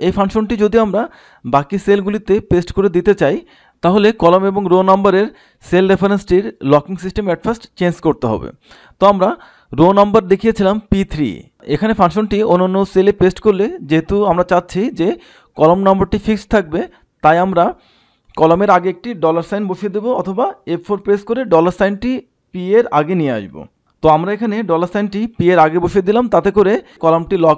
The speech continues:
থাকবে কিন্তু রো ভেরিয়েবল থাকবে। এখন বন্ধুরা আমরা কলামের সেল রেফারেন্সটি লকিং সিস্টেম চেঞ্জ করে দেবো, যেখানে রো নম্বরটি লক থাকবে কিন্তু কলাম ওপেন থাকবে। সুতরাং আমরা ডলার সাইনটি দুই এর আগে বসাবো। এখন বন্ধুরা আমরা এন্টার প্রেস করলাম। Then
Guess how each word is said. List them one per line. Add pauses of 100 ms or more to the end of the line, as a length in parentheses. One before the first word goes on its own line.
(120)
থাকবে (160)
কিন্তু (220)
রো (260)
ভেরিয়েবল
থাকবে। (420)
এখন
বন্ধুরা (140)
আমরা (160)
কলামের
সেল
রেফারেন্সটি (480)
লকিং
সিস্টেম
চেঞ্জ
করে
দেবো, (220)
যেখানে (100)
রো (140)
নম্বরটি
লক (100)
থাকবে (260)
কিন্তু (140)
কলাম
ওপেন
থাকবে। (240)
সুতরাং
আমরা (140)
ডলার
সাইনটি (640)
দুই
এর
আগে
বসাবো। (220)
এখন
বন্ধুরা
আমরা (600)
এন্টার
প্রেস
করলাম। (420)
Then